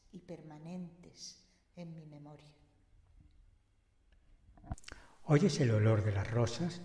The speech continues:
Speaker 2: y de los geranios? ¿Escuchas el silencio de las hojas? Si tu respuesta es no, es porque nunca estuviste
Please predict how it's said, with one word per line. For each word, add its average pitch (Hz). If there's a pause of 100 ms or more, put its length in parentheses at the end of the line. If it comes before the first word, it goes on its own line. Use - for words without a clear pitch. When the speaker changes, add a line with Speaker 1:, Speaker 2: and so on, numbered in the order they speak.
(100)
Speaker 2:
y 139
de 104
los 98
geranios? 220 (720)
¿Escuchas -
el 113
silencio 123
de 98
las 101
hojas? - (640)
Si -
tu 131
respuesta 117
es 98
no, 120 (380)
es -
porque 117
nunca 165
estuviste 127